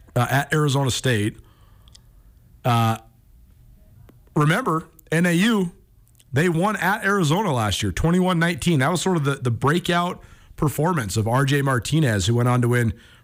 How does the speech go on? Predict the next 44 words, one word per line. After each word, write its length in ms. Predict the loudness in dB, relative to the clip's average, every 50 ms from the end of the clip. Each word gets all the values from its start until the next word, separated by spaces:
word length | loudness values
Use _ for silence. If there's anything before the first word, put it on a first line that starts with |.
| -6
Freshman 340 | -2 0 0 0 2 0 0
of 80 | 2 2
the 60 | 2
Year 160 | 2 2 2
in 40 | 0
the 60 | 0
Big 160 | -2 -2 -2
Sky 240 | -2 -2 -2 -2 0
Conference. 340 | 0 0 0 0 0 0 0
That 100 | 0 0
was 160 | 2 2 0
his 100 | 0 0
first 240 | 0 0 0 0 0
career 240 | 0 0 0 0 0
start, 400 | 0 0 0 0 0 0 -2 -2
and, 160 | -2 0 0
uh, 160 | 0 0 0
what 160 | 0 0 0 0
a 60 | 0
win 180 | 0 2 2
it 80 | 0 0
was. 280 | 0 0 0 0 -2 -2
That 60 | -2
was 80 | -2
the 60 | -2 -2
first 240 | 0 -2 -2 0
time, 300 | 0 0 0 2 0 -2 -4 -8 -16 -20 -20 -20 -20 _ _ -2
uh, 100 | -2 -2
N 140 | 0 0 0
A 40 | 2
U 160 | 2 2 2
had 240 | 2 0 0 -2 -2
beat 300 | 0 0 0 0 -2 -2
Arizona 500 | 0 0 0 0 0 0 0 0 0 -2
since 220 | -2 -2 -4 -2
nineteen 420 | -2 -2 -2 -2 0 0 2 2 2
thirty-two. 680 | 2 0 0 0 0 -2 -2 0 0 0 0 -2 -4
So 300 | -4 -2 -2 0 0 -2 -4 -8 -16 -20 -20 -20 -12 -4
Arizona 320 | -2 0 0 2 2 0 0
State, 240 | 0 0 0 2 2
a 60 | 0
better 260 | 0 0 0 0 0
program. 580 | 0 0 -2 0 0 0 0 0 0 -2 -4 -4
Um, 440 | -2 0 2 2 2 2 2 0 -2